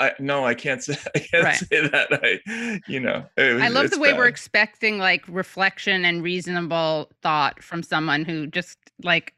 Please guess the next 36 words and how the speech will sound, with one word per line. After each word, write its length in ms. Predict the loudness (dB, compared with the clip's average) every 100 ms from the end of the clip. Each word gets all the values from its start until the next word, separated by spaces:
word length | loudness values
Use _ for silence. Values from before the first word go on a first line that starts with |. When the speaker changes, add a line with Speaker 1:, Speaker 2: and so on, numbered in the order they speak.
| -6
Speaker 2:
compares 580 | -4 -2 2 4 2 0
the 100 | 2
Speaker 1:
No, 40 |
Speaker 2:
Holocaust 520 | 4 6 4 0 -4 -4
to 180 | -2
Speaker 1:
I 280 | 2 2 2 4
Speaker 2:
No, 100 | 6
no, 120 | 6
no, 120 | 6
I 100 | 4
know. 180 | 4 2
But, 200 | 2 0 0
but 120 | 2
it 100 | 2
is 200 | 2 0
true 220 | -4 -2
that 140 | 0 0
most 340 | -2 -4 -4
people 400 | -2 -2 -2 -4
will 180 | -2 0
walk 280 | 2 2 0
things 180 | -4 -2
back 300 | 0 0 0
a 40 |
little 220 | -4 -4
bit, 160 | -2 -2
especially 540 | -2 0 -2 0 0
on 100 | 0
this 220 | 0 -2
issue. 400 | -4 -2 -2 -2 -6 _ -4
Like 200 | -2 0
Mark 280 | 2 4 4
Ruffalo, 540 | 2 0 0 2 2 0
who 80 | 0
walked 280 | 0 0 2
back 320 | 0 0